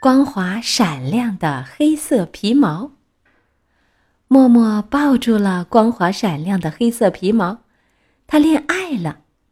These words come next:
他抛给爱人一个飞吻。可是，当光滑闪亮的黑色皮毛回赠他一个飞吻时，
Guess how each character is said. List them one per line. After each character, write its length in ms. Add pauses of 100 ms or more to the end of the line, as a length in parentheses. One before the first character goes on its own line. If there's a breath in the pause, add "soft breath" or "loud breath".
(440)
他 120
抛 220
给 140
爱 280
人 400
一 80
个 140
飞 260
吻。 480 (960)
可 160
是， 340 (460)
当 320
光 280
滑 180
闪 260
亮 160
的 120
黑 180
色 160
皮 240
毛 240 (480)
回 260
赠 240
他 280 (100)
一 80
个 140
飞 240
吻 280
时， 420